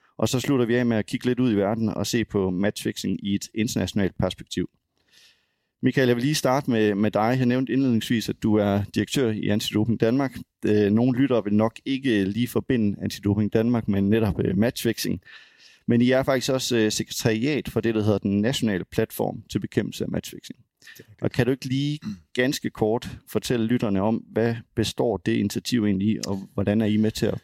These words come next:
Speaker 1: bidrage til bekæmpelsen af matchfixing?
Speaker 2: Jo, altså den nationale platform til bekæmpelse af matchfixing, det er sådan, det er en foranstaltning, som egentlig er blevet, øh, vedtaget af Europarådet, øh, hvor, øh, der er vedtaget en, øh, konvention, som Danmark også har underskrevet,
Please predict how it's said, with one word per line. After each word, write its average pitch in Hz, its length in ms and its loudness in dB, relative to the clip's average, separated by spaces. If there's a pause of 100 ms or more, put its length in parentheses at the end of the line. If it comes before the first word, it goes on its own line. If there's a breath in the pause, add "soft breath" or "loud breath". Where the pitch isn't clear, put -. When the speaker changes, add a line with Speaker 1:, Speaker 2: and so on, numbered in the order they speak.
Speaker 1:
bidrage 104 280 -2
til - 120 -6
bekæmpelsen 107 400 -4
af 104 60 0
matchfixing? - 480 -6 (180)
Speaker 2:
Jo, 101 160 -4 (160)
altså 107 180 -6
den 107 140 -2
nationale 127 480 0
platform 117 440 -2
til 107 160 -12
bekæmpelse 110 440 -6
af 107 60 0
matchfixing, 101 640 -6
det 113 80 0
er 110 40 0
sådan, 107 360 -8
det 101 120 -10
er 120 40 -2
en 117 80 -6
foranstaltning, 113 600 -4
som 107 220 -8
egentlig 110 380 -4
er 98 220 0
blevet, 95 480 -2
øh, 90 160 -6
vedtaget 104 400 -4
af 85 260 -2
Europarådet, 123 760 -8 (100)
øh, 90 640 -6 (120)
hvor, 87 440 -12
øh, 85 300 -12 (220)
der - 240 -14
er 87 80 -10
vedtaget 95 420 -14
en, 90 200 -18
øh, 85 120 -20
konvention, 127 520 -20
som - 140 -20
Danmark 98 280 -10
også 98 220 -14
har 104 60 -18
underskrevet, 110 400 -14